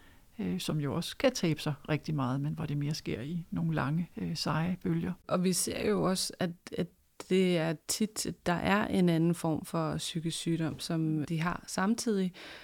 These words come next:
Speaker 2: Øhm, om det så er angst eller depression, eller altså noget i den stil, hvor de måske også søger behandling for, for det i stedet for. Og så kan man jo tage det op, eller være opmærksom på det der,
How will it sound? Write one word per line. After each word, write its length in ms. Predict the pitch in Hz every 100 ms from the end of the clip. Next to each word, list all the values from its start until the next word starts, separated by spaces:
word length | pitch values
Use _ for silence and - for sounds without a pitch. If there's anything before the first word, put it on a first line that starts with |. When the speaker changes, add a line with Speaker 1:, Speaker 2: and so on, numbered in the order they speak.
| - -
Speaker 2:
Øhm, 460 | 170 165 160 156
om 160 | - 160
det 120 | 165
så 100 | -
er 300 | - 62 -
angst 500 | - 196 196 - -
eller 220 | 165 165
depression, 680 | 156 156 - - 170 165 160
eller 400 | 170 156 156 156 -
altså 240 | 175 170
noget 240 | 165 165 165
i 20 |
den 200 | 165 202
stil, 340 | - 208 190 - -
hvor 480 | 180 175 165 139 - _ _ - -
de 80 |
måske 380 | 180 170 - 165 -
også 180 | 165
søger 580 | - - 175 165 160 156 - -
behandling 480 | 165 160 156 156
for, 260 | - 170 160
for 160 | - 165
det 240 | 190 208 - _
i 60 | 180
stedet 420 | - 185 151 180
for. 280 | - 156 - - - - -
Og 120 | 170
så 180 | - 180 -
kan 160 | - 185
man 200 | 175 165
jo 320 | 165 160 156 147 - -
tage 160 | 180
det 140 | 170 165
op, 260 | 170 175
eller 160 | 170 156
være 160 | 160 160
opmærksom 400 | 170 165 - -
på 160 | -
det 200 | 170 165
der, 240 | - -